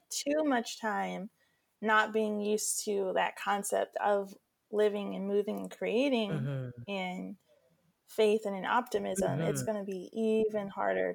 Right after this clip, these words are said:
Speaker 1: to retrain yourself to do that. And then
Speaker 2: Yeah.
Speaker 1: obviously, you know, that is, that's, you know, what you help people with now. But I think that's so important to start early?
Speaker 2: You know, it's, it's interesting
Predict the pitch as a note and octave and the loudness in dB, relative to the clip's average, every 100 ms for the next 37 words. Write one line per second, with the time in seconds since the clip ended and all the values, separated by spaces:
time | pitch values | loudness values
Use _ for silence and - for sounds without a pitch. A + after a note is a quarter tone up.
0 | - F#3+ F#3+ F#3 F#3+ F3 E3+ F#3+ - - | -4 -6 -4 -6 -8 -6 -8 -6 -8 -8
1 | - - - G#3 G#3+ - G3 G3+ G#3 - | -6 -2 0 2 0 2 4 4 2 0
2 | G3+ G3+ G3 G3+ G3+ G#3 F#3+ G3+ G3 F#3+ | -4 -2 -4 0 2 4 4 2 0 0
3 | F#3+ F#3 - - - - G3+ G3 F#3+ G#3 | 0 0 -2 -6 -6 -8 -6 -2 0 0
4 | G3+ G3+ G3 G3 - G3 F#3+ F#3+ G3 G3 | 0 -2 -2 -2 -4 -4 -2 -4 -4 -2
5 | F#3 G3+ F#3 F3+ G3 A3 G3+ F#3+ F#3+ - | -2 0 2 2 0 -2 -2 -2 -2 0
6 | A3+ A3+ G#3+ G#3+ G3+ G3 F#3+ - G3 F3+ | 4 4 4 0 -2 -4 -6 -2 0 0
7 | - _ - F#3+ F3 - G3+ - - - | -4 _ -2 -2 0 -4 -10 -12 -18 -14
8 | - D4 D#4+ D#4+ C4+ C4+ - B3+ - - | 0 2 4 6 6 4 2 0 0 0
9 | D4+ - D#4 - B3 | 2 2 0 2 0